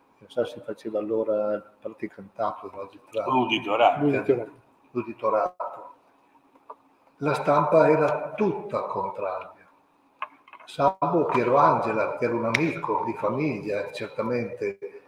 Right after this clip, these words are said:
Speaker 1: e, e Garibaldi, cioè proprio gli amici di famiglia, ma non contavano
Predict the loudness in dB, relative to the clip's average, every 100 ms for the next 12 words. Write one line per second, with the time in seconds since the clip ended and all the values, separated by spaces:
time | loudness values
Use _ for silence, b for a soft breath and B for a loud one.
0 | B -14 -12 -6 0 2 2 4 4 4
1 | 2 0 -2 -6 B _ 0 4 2 2
2 | 2 2 2 -2 -2 -4 -4 0 0 2
3 | 2 0 -2 -4 -6 -14 -16 -2 0 0
4 | 2 2 2 0 2 2 0 -2 -4 -6